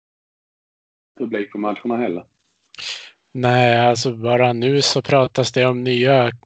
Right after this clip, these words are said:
Speaker 2: fall av corona i S H L till exempel. Eh, så det är ju väldigt mycket oklart fortfarande.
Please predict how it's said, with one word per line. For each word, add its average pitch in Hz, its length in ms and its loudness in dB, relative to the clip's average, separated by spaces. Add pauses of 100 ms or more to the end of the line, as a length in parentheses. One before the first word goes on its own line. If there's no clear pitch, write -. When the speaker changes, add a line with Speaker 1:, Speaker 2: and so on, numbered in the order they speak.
(100)
Speaker 2:
fall 123 360 0
av 107 320 -4 (180)
corona 120 640 2
i 120 320 -2
S 117 280 -4
H 127 60 2
L 120 220 0
till 113 160 -8
exempel. 113 720 -8
Eh, 117 280 -4 (520)
så - 140 -6 (100)
det 123 100 0
är 123 260 4
ju 113 360 -4
väldigt 117 420 -2
mycket 139 300 -4
oklart 139 560 -2
fortfarande. 117 800 -2